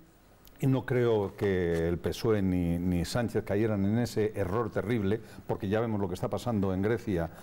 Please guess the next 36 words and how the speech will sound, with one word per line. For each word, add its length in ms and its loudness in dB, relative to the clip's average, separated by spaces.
mm, 880 0
país 320 -2
que 140 -2
me, 220 -2
que 120 -6
me 140 2
es 120 -2
muy, 220 2
muy 220 2
cercano, 500 -2
eh, 380 2
mm, 480 2
está 200 -2
pasando 300 -2
en 60 2
Grecia 360 0
con, 360 0
eh, 160 0
Tsipras, 520 -4
eh, 140 0
que 120 -2
parece 480 0
que 160 0
iba 280 2
a, 640 0
a 20 -2
ganar 320 0
el 80 0
mundo 340 2
y 60 0
lo 180 2
que 100 2
ha 80 4
hecho 260 0
ha 60 2
sido 380 0